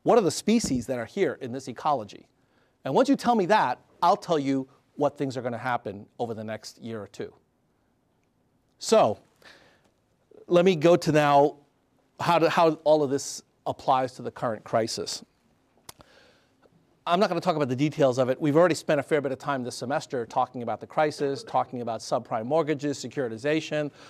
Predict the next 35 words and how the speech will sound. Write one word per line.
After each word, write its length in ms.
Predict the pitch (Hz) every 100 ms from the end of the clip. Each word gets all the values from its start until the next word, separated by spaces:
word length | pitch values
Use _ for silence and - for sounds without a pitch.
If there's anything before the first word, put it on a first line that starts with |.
| -
the 100 | 127
role 320 | 123 147 151
of 120 | 123
all 320 | - 143 151 139
of 60 |
the 60 | 123
various 360 | 131 135 127
different 320 | - 127 127 -
folks 340 | 135 131 -
that 200 | 131 127
were 180 | 131 120
participating. 800 | - 120 156 - - 107 107 110 _ - - _ _ _
But 240 | 160 - - - -
I 60 | 156
wanna 280 | 208 226
make 280 | 160 156 160
the 60 | -
following 460 | - 143 139 123
point 420 | 113 - 131 120 -
based 260 | 127 -
upon 260 | 135 - 123
the 80 | 120
material 480 | 117 - 147 123 113
that 100 | -
we 120 | 120
covered 340 | - 123 110
last 320 | 110 117 -
time. 300 | - 104 - _ _ _ _ _ _ _ _ _ _ _ _ -
And 200 | 139 131
that 220 | 160 180
is 480 | 151 139 123 - - _ _ _ _ _ -
the 100 | 123
fact 420 | - 143 127 - _ _ -
that 260 | 123 117 _ _ -
pain 640 | - - 185 143 104